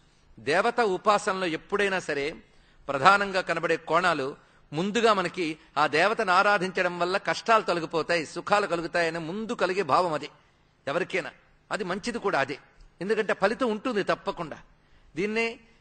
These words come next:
ఇష్టప్రాప్తి అనిష్ట పరిహారం అంటుంది వేదశాస్త్రం.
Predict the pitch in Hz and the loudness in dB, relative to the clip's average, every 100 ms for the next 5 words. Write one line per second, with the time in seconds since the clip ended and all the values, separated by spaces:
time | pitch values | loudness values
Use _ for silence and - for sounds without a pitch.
0 | - 160 233 - 208 202 190 - 214 180 | -10 -6 -4 -4 0 0 0 -2 2 2
1 | 220 - 202 196 175 170 160 156 190 170 | 0 -2 0 2 4 6 4 2 -2 -4
2 | 175 156 170 196 170 - 151 147 147 - | -4 -6 -6 -6 -6 0 0 0 -6 -8
3 | - | -12